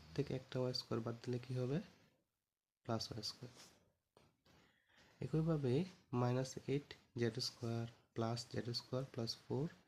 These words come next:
জেড স্কয়ার। তাহলে ফোর জেড স্কয়ার আর প্লাস জেড স্কয়ার যোগ করলে কি পাই? ফাইভ জেড স্কয়ার।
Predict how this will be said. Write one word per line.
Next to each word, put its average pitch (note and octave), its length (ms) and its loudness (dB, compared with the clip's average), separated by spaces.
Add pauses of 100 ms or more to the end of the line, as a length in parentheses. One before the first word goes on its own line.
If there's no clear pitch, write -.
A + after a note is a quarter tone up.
(160)
জেড A#2 160 2
স্কয়ার। - 320 -8 (640)
তাহলে C3+ 180 4
ফোর C#3+ 400 2 (120)
জেড A#2+ 200 2
স্কয়ার B2 600 2 (640)
আর A2+ 160 2 (580)
প্লাস A#2+ 420 0
জেড A#2 180 2
স্কয়ার A#2+ 260 -4
যোগ B2 120 -2
করলে B2 220 0
কি B2 160 -4
পাই? C3 260 0 (960)
ফাইভ B2 220 2
জেড A2+ 200 0
স্কয়ার। A#2 360 -6